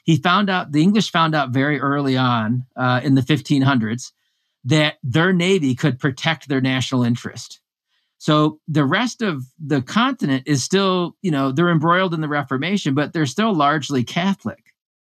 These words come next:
Well, England now is Anglican, and they've got this navy that protects them from Catholic invasion. And Henry adds to that. And,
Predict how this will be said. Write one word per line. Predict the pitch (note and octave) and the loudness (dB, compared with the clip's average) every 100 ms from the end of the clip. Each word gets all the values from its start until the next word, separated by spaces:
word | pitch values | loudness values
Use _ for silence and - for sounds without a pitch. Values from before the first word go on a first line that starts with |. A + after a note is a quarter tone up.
| _ | _
Well, | D3+ D3+ F3 | 0 0 2
England | A3 D4 G#3+ D3 | 0 2 0 0
now | D3 D3 | 0 0
is | D3 | 0
Anglican, | B2+ E3+ G#3+ G3 D#3 - A#2+ A#2 B2+ C3 _ _ _ - | 0 2 2 2 0 2 2 2 0 -4 _ _ _ -2
and | D#3 | 2
they've | D#3+ D3+ | 2 2
got | F#3 A3+ C4 | 0 0 0
this | A3+ D#3+ | -4 -2
navy | E3 G#3 B3 B2+ A2 A#2+ C3 _ _ - | -2 2 0 0 0 -2 -4 _ _ -4
that | C3 | -2
protects | - C#3 - G3+ A3 - | 0 -2 -2 -2 -4 -8
them | D3 B2+ B2 | -6 -2 -4
from | B2 D#3 D3 C3 | 0 0 0 -2
Catholic | - D#3 D3+ C#3+ | -2 -2 0 0
invasion. | C3+ B2 B2 A2+ - - A#2+ _ _ _ _ _ _ _ | 2 2 2 0 -2 -10 -16 _ _ _ _ _ _ _
And | D#3+ D#3 D#3+ - | 0 2 2 0
Henry | - F#3+ A3+ G#3+ | 2 4 4 2
adds | D3+ C#3+ B2+ | 0 -2 -2
to | C#3+ | -4
that. | B2 B2 C3+ - | -2 -2 -4 -4
And, | C#3 C#3 | 0 0